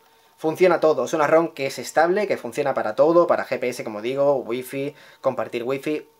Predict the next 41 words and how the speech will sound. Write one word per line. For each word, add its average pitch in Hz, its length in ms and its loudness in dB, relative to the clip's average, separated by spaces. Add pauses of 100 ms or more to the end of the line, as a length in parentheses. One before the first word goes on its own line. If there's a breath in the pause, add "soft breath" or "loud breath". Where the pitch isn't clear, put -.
(120)
funciona 175 340 2
absolutamente 143 460 2
todo. 117 160 0
Es 135 80 -2
más, 147 220 0
me 143 180 0
leí 131 160 0
el 170 160 2
post 160 240 -2
de 143 100 2
X 135 200 -6
D 127 100 2
A, 185 220 2
que - 180 -18
mira 117 140 -2
que 123 80 -2
tiene 113 160 -4
páginas, 156 420 -4 (560 loud breath)
pero 160 200 4
me 139 100 0
leí 139 140 2
más 180 180 0
o 185 40 2
menos, 170 460 4
creo - 200 -10
que 127 60 -12
fueron 160 280 0
las 110 200 -2
quince 123 340 -6
primeras, 110 420 0
por, 117 300 -4
por 110 180 -4
no 117 80 -2
traeros 139 300 4
una 139 160 0
rom 131 300 2
así 135 220 -4
un 127 160 -6
poco 120 540 2 (560 loud breath)
desaliñada, 135 640 0 (1080 loud breath)
y, 117 200 -10